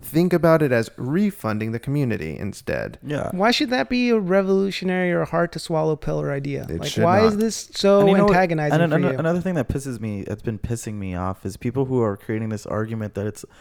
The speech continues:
Speaker 2: it's not only black people getting killed. Like, as a matter of fact,
Speaker 1: Oh,
Speaker 2: you know,
Speaker 1: that's right,
Speaker 2: white
Speaker 1: yes.
Speaker 2: people get killed twice as much as them. And
Speaker 3: And
Speaker 2: it's
Speaker 3: what
Speaker 2: like,
Speaker 3: did I say? Isn't
Speaker 2: excuse
Speaker 3: that
Speaker 2: me?
Speaker 3: the
Speaker 2: Like,
Speaker 3: stupidest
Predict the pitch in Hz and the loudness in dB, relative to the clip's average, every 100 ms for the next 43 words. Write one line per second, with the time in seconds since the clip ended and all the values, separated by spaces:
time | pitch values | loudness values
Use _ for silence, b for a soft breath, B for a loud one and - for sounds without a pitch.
0 | b b 135 - 135 139 147 143 113 131 | b b -4 0 2 4 2 2 2 2
1 | 143 139 110 117 104 92 98 110 78 82 | 2 -4 -6 -4 -4 -6 -10 -8 -8 -8
2 | 80 76 92 85 98 151 160 107 - 190 | -8 -4 -4 -4 -2 2 4 2 2 2
3 | 202 123 139 139 107 107 143 107 85 131 | 4 4 4 4 2 2 2 2 6 8
4 | 196 170 135 117 117 107 - 117 107 104 | 8 6 0 0 0 -2 0 0 0 0
5 | 151 226 - 107 120 180 - 104 120 214 | 0 0 -2 -4 0 -2 -2 -4 0 0
6 | 165 127 208 214 233 254 240 - 175 127 | 0 2 4 6 6 4 2 2 2 2
7 | 190 202 247 233 202 208 185 113 - - | 4 4 6 6 4 2 2 2 -2 0
8 | 202 202 202 - | 2 4 2 0